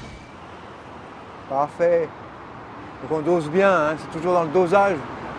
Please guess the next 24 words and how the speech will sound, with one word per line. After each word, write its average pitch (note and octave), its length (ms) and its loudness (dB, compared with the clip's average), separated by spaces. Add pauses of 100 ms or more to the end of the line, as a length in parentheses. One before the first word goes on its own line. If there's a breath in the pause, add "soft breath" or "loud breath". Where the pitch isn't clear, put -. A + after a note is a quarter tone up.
(380)
du E3+ 100 0
freinage. F3+ 460 4
C'est E3+ 120 0
ça A3+ 200 8
qui F3 120 -2
va F3 100 6
te D3 80 -4
donner E3+ 140 -2
le F3 80 -2
bon E3 160 -2
freinage. D#3 400 0 (160)
Donc B2+ 100 -10
pas G3+ 160 6
de F3 60 0
brutalité, F3+ 580 4
hein, D3+ 120 -2
sur C#3+ 120 -8
les C#3 100 -4
freins. B2+ 280 -6 (1200)
Bien E3+ 140 2
précis. D#3 340 -4 (840)
Mais B2+ 60 -8
c'est D#3 140 -2
bien. C#3 180 -2